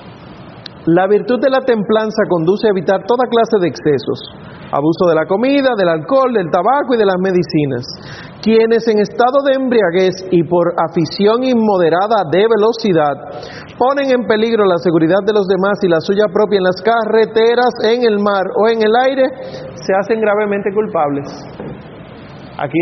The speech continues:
entonces tienen que hablarse también de los aviones, porque los aviones son de los otros días. Las carreras son de los otros días.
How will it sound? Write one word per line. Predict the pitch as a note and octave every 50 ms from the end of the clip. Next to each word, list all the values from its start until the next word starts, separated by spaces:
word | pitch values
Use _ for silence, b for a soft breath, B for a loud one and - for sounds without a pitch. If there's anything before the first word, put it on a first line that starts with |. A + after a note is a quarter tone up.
| F3+
entonces | F3 E3+ F#3+ F#3 F#3 F#3+ F3 D#3+
tienen | F#3+ F#3+ F#3+ F#3+ E3
que | G3+
hablarse | G3+ G#3 A3+ A#3 G#3 F#3+ G#3+ G#3
también | G#3+ A3 A3 A#3 A#3 A#3 A#3+
de | A#3+
los | B3+ B3+
aviones, | C4 C4 G3 F#3+ E3 D3 C#3 D#3+ G3+ D4+ - -
porque | A3 G#3+ B3
los | B3 A#3
aviones | A#3+ A#3+ B3+ A#3+ A3 G#3 -
son | - G#3 F#3 F3
de | F3
los | E3+ E3+ -
otros | F3 E3+ D3 D#3 D#3 C#3
días. | D#3+ E3 D#3+ D#3+ D#3+ D3+ - - - - - - - - - - - - - - - - - - - - - - - - - - - - - - - -
Las | F#3+ F3 -
carreras | G3 F#3+ E3 F3 G3+ G#3+ G#3+ F#3+ F#3 E3+ -
son | F#3 F3+ F3+
de | F3+
los | E3+ F3 - -
otros | E3+ D#3+ D#3 D#3+ D3+ B2+
días. | D3 D3 C#3+ C#3 C#3+ C#3 C#3+ - -